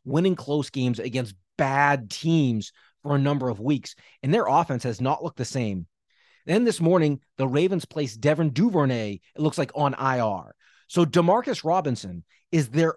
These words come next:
only receiver that anyone has ever heard of. Like, they already lost Rashad Bateman to I R. And we've seen teams over the last six weeks just double Mark Andrews and completely take him out of the game.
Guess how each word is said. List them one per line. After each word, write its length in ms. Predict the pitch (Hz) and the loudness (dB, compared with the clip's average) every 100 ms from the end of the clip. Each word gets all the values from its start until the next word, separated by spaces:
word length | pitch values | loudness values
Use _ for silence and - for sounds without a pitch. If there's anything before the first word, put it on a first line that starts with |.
| - | -2
only 360 | 151 156 220 233 | 2 4 2 0
receiver 540 | 214 - 196 120 101 _ - | -4 -4 -6 -6 -8 _ -2
that 220 | 143 156 - | -2 0 0
anyone 460 | 160 196 185 180 - | 2 2 0 -2 -6
has 200 | 151 131 - | -8 -6 -4
ever 220 | 139 143 | -2 -2
heard 240 | 117 135 | -2 -2
of. 200 | 95 78 _ _ _ _ _ _ _ - | -4 -10 _ _ _ _ _ _ _ -2
Like, 260 | 156 139 - _ - | 0 0 -2 _ -6
they 140 | 151 | 0
already 260 | 165 226 214 | 4 4 4
lost 260 | 170 165 147 | 2 2 -2
Rashad 380 | 135 190 151 | 0 2 2
Bateman 280 | 117 170 143 | 0 -2 -2
to 100 | 123 | -4
I 180 | 117 123 | -4 -4
R. 340 | 107 98 85 _ _ _ _ _ _ _ | -4 -8 -10 _ _ _ _ _ _ _
And 140 | 170 170 | 2 4
we've 180 | 180 143 | 2 0
seen 440 | - 269 247 139 | -2 0 2 0
teams 560 | - 277 196 113 101 - _ - | 0 -2 0 -2 -4 -12 _ -6
over 160 | 135 127 | -2 -2
the 80 | |
last 320 | 117 180 226 - | -4 -6 -8 -10
six 220 | 190 - | -12 -8
weeks 360 | 160 185 - - _ - | -8 -8 -12 -20 _ -8
just 280 | 156 123 104 | -6 -6 0
double 280 | 147 151 | 0 2
Mark 240 | 160 156 127 | 0 -2 -2
Andrews 340 | 175 120 - - | -4 -4 -10 -4
and 120 | 131 | -2
completely 480 | 143 127 175 175 131 | -2 -4 -8 -6 -8
take 260 | - 180 | -6 -6
him 160 | - 127 - - | -4 -6 -6 -4
out 220 | 160 170 | -2 0
of 120 | 110 | -4
the 100 | 117 | -4
game. 260 | 123 175 | -4 -4